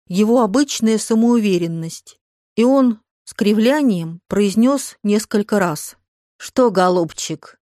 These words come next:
зелен виноград?" Так как никто ничего не понял, он посвятил всё общество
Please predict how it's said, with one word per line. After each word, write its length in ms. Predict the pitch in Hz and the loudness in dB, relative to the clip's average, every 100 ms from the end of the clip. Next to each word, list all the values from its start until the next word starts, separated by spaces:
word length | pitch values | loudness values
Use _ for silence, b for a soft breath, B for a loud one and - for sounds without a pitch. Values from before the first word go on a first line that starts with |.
| _ | _
зелен 420 | 160 202 302 269 | -4 0 2 2
виноград?" 760 | 202 180 185 185 170 143 - - _ _ _ _ - | 0 0 -2 -2 -2 -2 -8 -20 _ _ _ _ -4
Так 280 | 233 240 - | -2 -2 -4
как 320 | 214 214 - | -6 -4 -2
никто 380 | 202 - - 240 | -2 -2 0 2
ничего 500 | 220 214 226 214 214 | 2 0 -2 0 2
не 140 | 202 | 0
понял, 540 | - 269 277 196 156 - _ _ | 0 0 0 -2 -4 -12 _ _
он 220 | 220 233 | 0 0
посвятил 600 | 220 233 - 233 220 240 | 0 -4 -2 -4 0 -2
всё 260 | 208 - 208 | -2 -2 -4
общество 920 | - 175 - - 180 - - 170 165 | 0 -2 -2 -6 -10 -12 -12 -12 -12